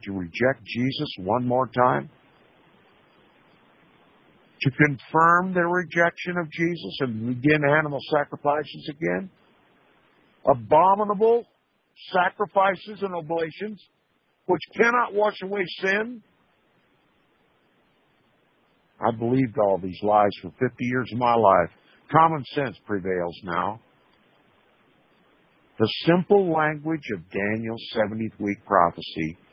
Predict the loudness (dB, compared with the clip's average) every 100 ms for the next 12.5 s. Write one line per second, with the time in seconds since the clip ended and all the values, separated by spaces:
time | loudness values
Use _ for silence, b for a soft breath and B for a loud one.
0 | _ _ _ _ _ _ _ _ _ _
1 | _ 4 4 2 4 6 6 4 4 6
2 | 6 4 -2 -10 -12 -4 -4 -4 _ _
3 | _ _ _ _ _ _ _ _ _ _
4 | 2 4 4 2 -4 -4 -2 0 0 -6
5 | -10 2 4 4 0 -6 -4 -2 -2 0
6 | -2 -2 -4 2 4 4 0 -6 2 2
7 | 2 0 0 0 0 2 2 2 -6 -6
8 | -6 -6 -6 -4 -4 -8 -18 -20 _ _
9 | _ _ _ _ _ _ _ _ _ _
10 | 0 0 0 -2 2 2 4 4 4 4
11 | 6 6 6 2 -6 2 4 4 2 -2
12 | 0 4 4 2 -4